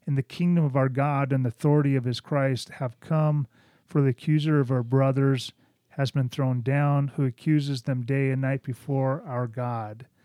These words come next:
They have conquered him by the blood of the Lamb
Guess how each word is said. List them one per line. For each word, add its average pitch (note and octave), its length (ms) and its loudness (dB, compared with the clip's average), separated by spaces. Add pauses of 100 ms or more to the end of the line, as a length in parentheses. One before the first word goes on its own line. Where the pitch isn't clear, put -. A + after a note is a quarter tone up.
(520)
They D3 180 2
have C#3 220 0
conquered F3 520 0
him B2 400 -4
by C3 220 -2
the B2+ 100 -4
blood C#3 380 0
of D#3 100 -4
the C#3+ 100 0
Lamb B2 480 -4